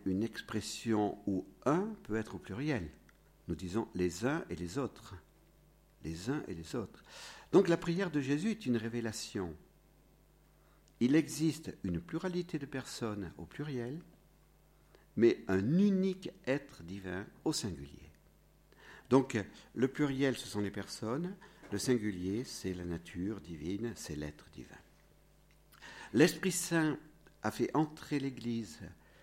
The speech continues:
par le concile de Nicée dans une plus grande compréhension de ce mystère révélé par Jésus. Benoît seize, dans son livre Dieu de Jésus-Christ, écrivait :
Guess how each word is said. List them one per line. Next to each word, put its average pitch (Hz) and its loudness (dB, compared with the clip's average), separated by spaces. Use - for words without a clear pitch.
par 107 2
le 104 0
concile 151 0
de 127 2
Nicée 107 -4
dans 113 4
une 117 4
plus - 0
grande 123 0
compréhension 127 0
de 87 -2
ce - -4
mystère 95 -4
révélé 85 -4
par 80 -10
Jésus. - -14
Benoît 175 10
seize, 196 0
dans 135 4
son 135 4
livre 135 2
Dieu 113 2
de 98 -4
Jésus-Christ, 101 -6
écrivait : 95 2